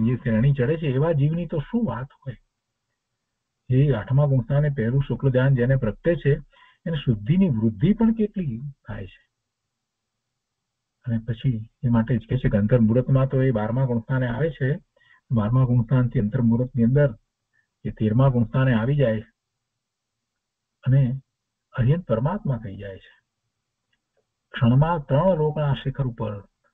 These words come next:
પછી તો ત્યાંથી અરિહંત પરમાત્મા થયા પછીથી જેટલો કાળ આયુષ્ય છે એટલો એટલો કાળ. કોઈ જીવને ઓછું આયુષ્ય હોય, કેવળી પરમાત્મા કોઈને ઓછું આયુષ્ય હોય, છ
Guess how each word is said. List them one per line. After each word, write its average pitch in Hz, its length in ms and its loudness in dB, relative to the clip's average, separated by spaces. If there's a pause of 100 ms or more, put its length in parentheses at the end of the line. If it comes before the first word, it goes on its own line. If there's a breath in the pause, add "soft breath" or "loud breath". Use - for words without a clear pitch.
(120)
પછી 131 200 -2
તો 131 200 2
ત્યાંથી 117 340 2
અરિહંત 123 300 4
પરમાત્મા 135 520 0
થયા 139 440 -4
પછીથી 147 420 -6
જેટલો 131 360 -2
કાળ 160 280 -2
આયુષ્ય 160 380 0
છે - 120 -4
એટલો 151 180 0
એટલો 147 240 0
કાળ. 104 260 -6 (540 loud breath)
કોઈ 214 180 8
જીવને 196 300 2
ઓછું 170 380 0
આયુષ્ય 143 340 -2
હોય, 92 340 -12 (840)
કેવળી 123 280 2
પરમાત્મા 117 560 0 (480)
કોઈને 143 340 0
ઓછું 147 400 0
આયુષ્ય 120 340 -4
હોય, 95 200 -8 (640 soft breath)
છ - 120 -18